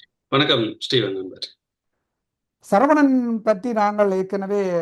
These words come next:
Speaker 2: இந்த ஊடகத்தில் அவரை நேர்காணல் கண்டிருக்கின்றோம். அவர் ஒரு முக்கியமாக ஒரு எழுத்தாளர். இரு மொழியிலும் புலமை வாய்ந்தவர். தமிழ்,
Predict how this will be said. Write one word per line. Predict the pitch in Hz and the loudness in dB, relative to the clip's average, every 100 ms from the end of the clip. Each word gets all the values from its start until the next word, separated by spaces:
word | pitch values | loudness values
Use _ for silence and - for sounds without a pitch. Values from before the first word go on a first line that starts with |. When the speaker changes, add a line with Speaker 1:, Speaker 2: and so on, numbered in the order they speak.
| 156 156 | -4 -8
Speaker 2:
இந்த | 156 | -10
ஊடகத்தில் | 156 175 170 170 170 165 160 151 | -6 -4 -4 -4 -6 -4 -4 -6
அவரை | 147 143 143 151 151 143 139 | -6 -6 -8 -6 -6 -6 -6
நேர்காணல் | 147 147 151 147 139 | -8 -6 -4 -4 -4
கண்டிருக்கின்றோம். | 143 143 139 139 135 147 220 226 - | -6 -6 -6 -6 -6 -2 -2 -4 -8
அவர் | 160 160 156 | -4 -2 -2
ஒரு | 151 147 143 135 | -2 -4 -4 -6
முக்கியமாக | 135 156 143 147 | -10 -6 -4 -4
ஒரு | 143 139 | -4 -4
எழுத்தாளர். | 151 196 - 156 131 139 - _ _ _ _ _ _ _ | -2 -2 0 0 0 -4 -8 _ _ _ _ _ _ _
இரு | - 165 208 294 | -6 -2 2 4
மொழியிலும் | 233 208 220 214 233 185 | 4 4 2 0 -2 -2
புலமை | 185 185 175 | -2 0 -2
வாய்ந்தவர். | 160 151 139 127 123 _ | -2 -4 -8 -8 -12 _
தமிழ், | 160 170 185 185 | -2 0 0 -2